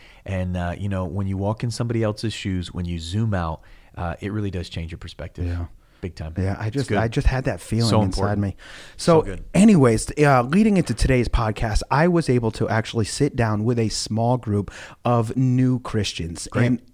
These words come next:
Speaker 2: to sit and talk with these guys, it's, it's really awesome.
Speaker 1: Yeah.
Speaker 2: They have all sorts of questions. They're kind of not all over the place. They know what they're doing. They've been, you know, at the church,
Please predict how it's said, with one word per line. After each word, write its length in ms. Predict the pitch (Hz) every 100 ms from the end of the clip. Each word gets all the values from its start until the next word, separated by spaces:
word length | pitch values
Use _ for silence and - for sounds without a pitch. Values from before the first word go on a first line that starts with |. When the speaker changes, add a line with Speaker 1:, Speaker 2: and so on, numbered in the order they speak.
| _ _ - 151
Speaker 2:
to 140 | - 139
sit 320 | - 226 -
and 140 | 143
talk 260 | - 139 -
with 120 | 117
these 200 | 123 127
guys, 260 | 139 127 123
it's, 160 | 190
it's 220 | - 135 - 123
really 260 | 170 220
awesome. 380 | 110 98 92 87 -
Speaker 1:
Yeah. 140 | 90 -
Speaker 2:
They 80 |
have 180 | 170 196 156
all 220 | 135 160
sorts 280 | - 160 147
of 80 |
questions. 500 | - 117 104 - 107
They're 300 | - 135 117
kind 280 | - 151 180
of 100 | 175 - - -
not 240 | 131 190
all 240 | - 185 160
over 180 | 165 156
the 120 | 147
place. 320 | - 160 151
They 120 | 113
know 220 | 117 160
what 160 | 185 165
they're 100 | 156
doing. 440 | 127 135 143 143
They've 180 | 120 117
been, 220 | 110 110 -
you 140 | 117
know, 120 | 98 -
at 160 | 160
the 80 | -
church, 380 | 135 - 139 -